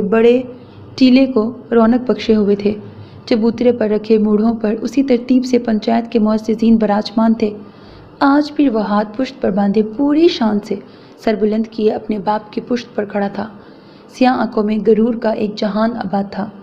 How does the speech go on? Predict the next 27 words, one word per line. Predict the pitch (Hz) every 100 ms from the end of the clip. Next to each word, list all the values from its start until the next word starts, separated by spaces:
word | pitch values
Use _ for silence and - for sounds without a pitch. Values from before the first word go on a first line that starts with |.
| - - - - - -
वो | 214
मंजर | 208 208 214 214
गुज-, | 214 208 208 226 -
गुज़िश्ता | 202 214 240 233 - 247
शाम | - 226 240
के | 233
मंजर | 208 202 214
से | 214 220
कुछ | 220 -
मुख्तलिफ | 214 - 240 240
ना | 262
था। | 247 208 - - - - -
हाँ, | - 214
लेकिन | 208 208 208
हालात | 208 208 226 254
तब्दील | 208 240
हो | 208
चुके | 202 208 208 -
थे। | 208 - - - - - - -
कल | 330
तक | - -
वहाँ | 247 247
मौजूद | 233 220 220
अफराद | 226 - 226 220 226
में |
से | 208 240
किसी | 277 269 294